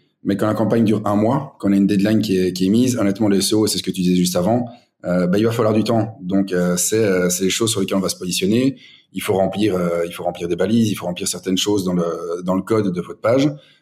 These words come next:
Euh, donc, ça va prendre un certain temps. Et donc, on pourrait se dire que le S E O, c'est un petit peu une course de fond versus le S E A qui est un petit peu un sprint, euh, qui est un peu le, voilà, la, le coupe-fil, euh, qui peut exister dans les parcs d'attractions.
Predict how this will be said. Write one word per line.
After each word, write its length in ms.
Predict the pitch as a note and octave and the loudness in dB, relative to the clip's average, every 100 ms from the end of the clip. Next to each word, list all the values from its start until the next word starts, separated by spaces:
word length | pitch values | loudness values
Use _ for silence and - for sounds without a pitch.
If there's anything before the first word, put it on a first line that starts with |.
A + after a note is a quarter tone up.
| - | -8
Euh, 140 | F2+ F#2+ | 0 0
donc, 160 | G#2 | 2
ça 80 | G#2 | 0
va 60 | - | 0
prendre 180 | G2+ | 0
un 20 | F#2+ | 0
certain 320 | F#2+ - F2+ | -2 -2 0
temps. 300 | A2+ D3+ - - _ _ | 0 0 -2 -18 _ _
Et 60 | F#2+ | 0
donc, 140 | A2+ | 2
on 40 | G#2+ | 2
pourrait 180 | G#2 | 2
se 60 | G2+ | 4
dire 160 | C3+ C3+ | 2 2
que 80 | |
le 160 | G#2+ G2 | 2 2
S 180 | G2+ A2 | 0 2
E 40 | |
O, 120 | B2 | 2
c'est 140 | C3+ G#2 | 2 0
un 60 | |
petit 120 | G2 G2 | -2 0
peu 80 | |
une 80 | A2 | 2
course 200 | G#2+ G2 | 2 0
de 40 | F#2+ | 0
fond 300 | - C#3 D3 | 2 4 4
versus 400 | A2 - A2 G#2+ | 2 0 -2 -2
le 120 | G2+ | -2
S 160 | G2 A2 | 0 0
E 40 | |
A 80 | A#2 | 0
qui 80 | A2 | 0
est 20 | |
un 40 | G2 | 0
petit 120 | F#2+ | 0
peu 80 | F#2 | -2
un 80 | |
sprint, 300 | F2+ - C3+ - - - _ - | -2 0 0 0 -12 -20 _ -2
euh, 320 | F#2 F#2 F2+ | 2 2 2
qui 120 | F#2+ | 0
est 20 | |
un 80 | F#2 | 0
peu 100 | G#2 | 2
le, 180 | G2 F2 | 2 2
voilà, 220 | F#2+ G2 | 0 0
la, 540 | F2+ E2+ E2 E2+ E2 - _ _ | 2 0 -2 -2 -2 -6 _ _
le 120 | F#2 F#2+ | -4 -2
coupe-fil, 460 | A2+ - B2 A#2+ | 0 0 2 4
euh, 280 | F#2+ F#2 F#2 | 4 2 0
qui 140 | F#2 | -2
peut 100 | F2+ | 0
exister 300 | G2 F#2+ F#2+ | 2 2 2
dans 80 | F#2+ | 0
les 100 | F#2 | 0
parcs 180 | F2+ F#2 | 0 0
d'attractions. 540 | F2+ F2+ - B2+ D3 | 0 -2 0 0 0